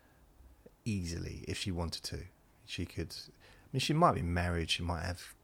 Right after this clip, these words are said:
kids, I don't know. I'm not gonna keep talking about her anyway, but she's, yeah, it's very, very nice. I might go in there again.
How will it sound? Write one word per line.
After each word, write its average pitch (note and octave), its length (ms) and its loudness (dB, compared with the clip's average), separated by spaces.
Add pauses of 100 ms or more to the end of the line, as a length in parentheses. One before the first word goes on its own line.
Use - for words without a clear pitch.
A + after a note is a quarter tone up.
(120)
kids, - 360 -2
I - 100 -2
don't D#2+ 220 -4
know. - 220 -6 (1040)
I'm G2 100 2
not G#2 100 2
gonna E2+ 140 -2
keep - 220 0
talking - 340 2
about D#2+ 220 0
her E2 100 -2
anyway, E2 380 -2
but - 220 -2 (500)
she's, - 680 0 (2500)
yeah, F2 300 0
it's - 220 -12
very, F#2 500 2 (640)
very F2+ 440 2
nice. F2+ 480 -2 (3500)
I B2 60 4
might C3+ 260 6
go G2+ 80 0
in E2+ 180 0
there E2+ 140 -4
again. B1 320 -10